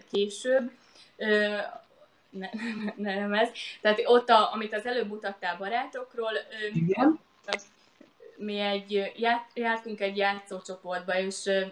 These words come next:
Speaker 1: igazából ugye a, a, a szociális hálom ott kezdett kialakulni, tehát hogy anyukákkal megismerkedtem, és itt mellettem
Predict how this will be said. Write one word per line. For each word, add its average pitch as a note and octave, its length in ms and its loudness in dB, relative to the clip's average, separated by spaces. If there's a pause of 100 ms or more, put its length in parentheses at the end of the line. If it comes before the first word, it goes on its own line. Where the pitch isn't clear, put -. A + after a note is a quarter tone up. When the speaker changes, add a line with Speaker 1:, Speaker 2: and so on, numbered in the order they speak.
Speaker 1:
igazából G#3 640 2
ugye G3 240 0
a, F#3+ 520 0 (640)
a, A3 100 -8 (120)
a A#3+ 160 -2
szociális B3 680 4
hálom G#3+ 400 0
ott A3+ 200 -4
kezdett G3+ 420 -2
kialakulni, G#3 440 -6
tehát F#3+ 160 -8
hogy - 160 -10 (120)
anyukákkal F#3+ 640 -4
megismerkedtem, A3+ 920 -8
és F#3+ 160 -12
itt G3 240 -12
mellettem F#3+ 760 -2